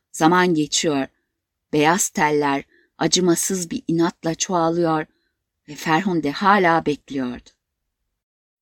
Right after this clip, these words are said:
Bir gün Hesna Hanım dedi ki,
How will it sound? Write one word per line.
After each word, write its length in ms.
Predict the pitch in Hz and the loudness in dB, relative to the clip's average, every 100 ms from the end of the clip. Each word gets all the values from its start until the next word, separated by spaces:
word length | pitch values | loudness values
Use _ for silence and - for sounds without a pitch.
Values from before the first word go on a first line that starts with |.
| _ _ 226 | _ _ 6
Bir 160 | 226 | 6
gün 260 | - 147 160 _ _ _ _ _ | 6 2 2 _ _ _ _ _
Hesna 380 | 240 240 - 240 | 4 4 8 8
Hanım 260 | 180 156 151 | 8 6 4
dedi 220 | 202 269 | 0 -2
ki, 200 | - - | -10 -20